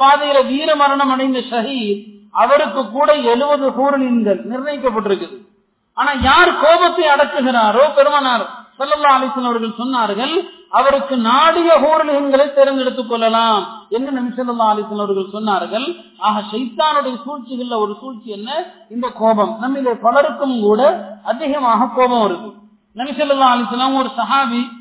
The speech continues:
"யா ரசூலல்லாஹ், அவ்சினி, எனக்கு ஏதாவது வசியத், உபதேசம் பண்ணுங்க." நபி சொன்னார்கள், "லா தக்லப், கோபப்படாதே." திரும்பவும் கேட்கிறாரு, "அவ்சினி, யா ரசூலல்லாஹ்,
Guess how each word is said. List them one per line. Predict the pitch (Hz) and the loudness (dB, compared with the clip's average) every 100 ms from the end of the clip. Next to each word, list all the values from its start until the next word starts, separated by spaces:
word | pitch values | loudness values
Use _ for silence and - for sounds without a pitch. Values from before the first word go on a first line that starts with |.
| - _ | -20 _
"யா | 233 | 0
ரசூலல்லாஹ், | 277 285 277 254 240 254 254 | 0 2 2 2 4 4 4
அவ்சினி, | 262 262 240 226 185 220 - - - | 2 0 0 0 -2 -6 -14 -20 -10
எனக்கு | 226 240 247 | -8 -6 -2
ஏதாவது | 262 302 302 302 262 | 4 6 6 6 4
வசியத், | - 311 269 - - - _ | 4 -4 -4 -6 -10 -20 _
உபதேசம் | 196 277 311 285 285 | -6 -4 -2 -2 0
பண்ணுங்க." | 247 220 185 170 214 - _ _ _ | 0 0 -2 -4 -12 -20 _ _ _
நபி | 233 330 | -8 -6
சொன்னார்கள், | 349 330 302 285 294 | -2 0 4 4 2
"லா | 294 277 269 | 4 4 4
தக்லப், | 233 202 185 190 | 0 2 -2 2
கோபப்படாதே." | 269 277 262 240 208 190 330 - - _ _ _ | 4 4 4 2 2 2 -2 -14 -16 _ _ _
திரும்பவும் | 277 339 349 349 330 | -2 0 4 4 6
கேட்கிறாரு, | 302 247 277 277 277 277 | 4 6 4 6 6 4
"அவ்சினி, | 302 285 294 294 247 190 | 4 2 -2 -2 -4 0
யா | 254 277 | 2 2
ரசூலல்லாஹ், | 269 294 277 262 262 220 | 2 2 2 4 4 4